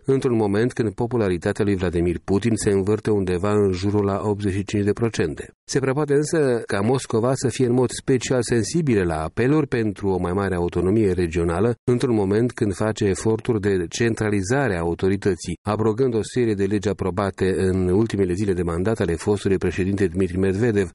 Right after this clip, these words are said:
menită să-i domolească pe protestatarii antiguvernamentali de atunci. În decembrie două mii treisprezece, președintele Vladimir Putin a semnat o lege care criminalizează apelurile pentru separatism.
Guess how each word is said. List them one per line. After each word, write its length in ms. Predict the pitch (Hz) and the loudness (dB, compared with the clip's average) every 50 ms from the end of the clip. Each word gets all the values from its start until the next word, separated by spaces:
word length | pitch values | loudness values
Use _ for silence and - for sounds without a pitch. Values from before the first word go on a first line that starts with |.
| _ - | _ -2
menită 420 | - 107 107 107 117 120 113 - 123 | 0 2 2 4 2 0 0 0 -2
să-i 240 | 113 - - 123 110 | -2 0 0 -2 0
domolească 760 | 101 104 127 117 117 110 101 104 101 95 - - - 113 107 101 | 0 0 0 0 2 2 0 0 -2 -2 -4 -4 -4 -4 -2 -2
pe 140 | - 101 98 | 0 -2 -2
protestatarii 800 | - - 104 98 - 101 87 - 95 87 - - 98 95 95 92 - | 0 0 -2 0 0 -2 -2 -2 -4 -4 -2 0 0 0 2 2 0
antiguvernamentali 1000 | - 95 95 92 - 92 85 87 87 90 87 85 85 82 85 82 78 - 85 85 | 0 0 -2 -2 -2 -4 -2 -2 -2 -2 -2 -2 0 -2 -2 -2 -2 -4 -4 0
de 80 | 87 | 0
atunci. 440 | 110 110 - 85 - - - - - _ _ _ - | 0 0 -2 -4 -8 -10 -12 -16 -18 _ _ _ -4
În 140 | - 113 113 | -2 0 0
decembrie 520 | 110 113 - - 143 135 123 107 110 107 | 0 0 0 0 0 0 0 -2 -4 -4
două 200 | 101 107 110 104 | -2 0 0 0
mii 120 | 101 101 | 0 -2
treisprezece, 640 | 95 - 107 113 117 113 - - 135 135 147 143 - 170 | -2 -2 -2 0 0 -2 -2 -2 -2 0 0 0 0 0
președintele 580 | 147 143 120 - - 120 120 123 117 135 117 | 0 0 -2 0 -2 -2 -2 0 0 0 0
Vladimir 460 | 110 101 110 107 98 107 104 101 92 - | 0 0 0 0 2 2 2 0 0 -2
Putin 280 | - 127 127 - 147 131 | 0 0 0 2 2 0
a 40 | 120 | 0
semnat 440 | - - - 107 104 107 101 95 - | 0 0 0 2 2 2 0 0 0
o 40 | 95 | 0
lege 260 | 90 104 117 117 123 | 0 0 2 2 0
care 260 | 117 - 113 113 107 | 0 0 2 0 0
criminalizează 1040 | 98 - - 127 131 139 139 131 120 107 101 95 90 95 110 110 110 107 110 117 113 | 0 -2 -2 0 2 4 4 4 4 2 0 0 0 0 0 0 0 0 0 0 0
apelurile 600 | 101 98 92 - - 104 104 104 104 98 104 104 | 0 -2 -2 0 0 2 2 2 2 2 2 0
pentru 260 | 101 113 107 98 104 | 2 0 -2 0 -2
separatism. 840 | 90 - 110 104 107 107 107 110 107 - 127 113 95 85 82 76 | -2 -2 -2 0 0 0 -2 -2 -2 -2 -2 -2 -2 -4 -6 -10